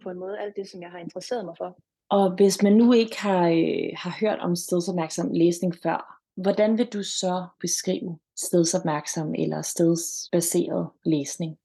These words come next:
Speaker 1: Altså, det handler om, at man har nogle tekster, man skal igennem i, øh, i dansk fag. Og dem kan man krydre lidt med at tage, tage et sted ud og læse dem. Et sted, hvor,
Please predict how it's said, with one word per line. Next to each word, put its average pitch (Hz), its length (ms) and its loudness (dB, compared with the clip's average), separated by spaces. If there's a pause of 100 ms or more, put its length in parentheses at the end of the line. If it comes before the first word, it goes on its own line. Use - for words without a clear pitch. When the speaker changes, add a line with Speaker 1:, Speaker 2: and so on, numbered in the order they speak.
(160)
Speaker 1:
Altså, 214 280 -2
det 208 160 0
handler 269 360 0
om, 233 280 -2 (160)
at 196 220 -6
man 190 240 -6
har 254 180 -6
nogle 196 180 -4
tekster, 220 420 -2
man 165 140 -8
skal - 180 -10
igennem 190 380 -2
i, 156 300 -10
øh, 151 200 -8 (480)
i 170 160 -10
dansk 185 360 0
fag. 170 240 2 (640)
Og 185 160 -8
dem 240 140 -2
kan 247 80 -2
man 208 160 -4
krydre 262 440 2
lidt 214 200 -4
med 202 220 -6 (120)
at 185 100 -10 (120)
tage, 185 300 0 (220)
tage 202 120 -2
et 196 80 -10
sted 233 360 4
ud 254 240 -6
og 196 80 -2
læse 202 380 2
dem. 160 260 -8
Et 185 120 -10
sted, 208 320 2
hvor, 185 420 -2